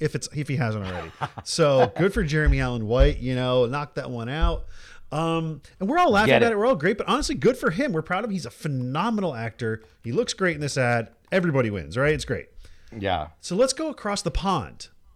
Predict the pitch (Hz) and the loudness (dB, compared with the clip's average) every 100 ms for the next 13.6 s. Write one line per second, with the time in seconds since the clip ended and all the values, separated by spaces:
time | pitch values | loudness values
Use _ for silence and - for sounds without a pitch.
0 | _ _ _ - 101 92 - 170 - 247 | _ _ _ -10 -6 -6 -4 -4 -2 -4
1 | 202 - 185 151 135 - 190 226 92 104 | -4 -4 -2 0 -2 -4 -4 -4 -6 -12
2 | 165 _ _ _ _ _ _ _ _ - | -18 _ _ _ _ _ _ _ _ -20
3 | _ _ 165 254 262 110 90 - 117 104 | _ _ -6 -4 -2 -4 -4 -8 -8 -6
4 | 117 98 87 85 76 69 67 71 - - | -6 -8 -8 -10 -12 -16 -16 -12 -12 -14
5 | _ _ _ _ - 127 139 139 143 135 | _ _ _ _ -10 -6 -6 -6 -6 -6
6 | 107 101 139 - - 113 - - - 131 | -8 -8 -10 -14 -12 -12 -12 -18 -10 -4
7 | 123 123 123 117 120 113 120 120 104 101 | -2 -2 -4 -4 -6 -6 -6 -6 -6 -8
8 | - 107 - 113 104 110 - 175 127 - | -12 -14 -8 -6 -6 -8 -8 -6 -6 -10
9 | - - _ _ _ _ - - 110 107 | -18 -20 _ _ _ _ -20 -14 -8 -4
10 | 104 101 110 127 113 110 123 123 123 143 | -4 -6 -6 -4 -4 -4 -2 0 2 4
11 | 135 113 101 101 123 - 123 147 117 110 | 4 4 2 0 -4 -8 -10 -6 -6 -6
12 | - 175 175 - - - 107 95 85 - | -4 -4 -4 -6 -8 -8 -8 -8 -12 -10
13 | 139 - - 143 139 - | -10 -10 -8 -6 -4 -8